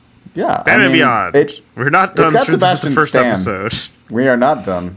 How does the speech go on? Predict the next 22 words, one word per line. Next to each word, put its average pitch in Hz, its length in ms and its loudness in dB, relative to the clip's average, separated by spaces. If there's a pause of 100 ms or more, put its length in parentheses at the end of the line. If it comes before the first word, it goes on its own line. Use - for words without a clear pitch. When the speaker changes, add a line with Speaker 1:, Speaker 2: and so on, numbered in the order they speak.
(140)
Speaker 1:
Oop. - 840 -16
Travis, 120 460 -2 (220)
Travis 131 300 0
trying 110 320 0
to 95 200 -4 (480)
get 117 100 -4
us 110 80 -4
back 117 220 2
in. 117 140 2
It's 117 120 -4
'cause 151 140 0
Travis 160 240 0
doesn't 143 220 0
have 123 100 2
any 120 100 2
good 107 160 2
impressions. 95 600 -4 (600)
Speaker 2:
I 120 120 -4
already 180 240 0
did 180 200 0
my 185 140 2
Pacino, 196 560 -6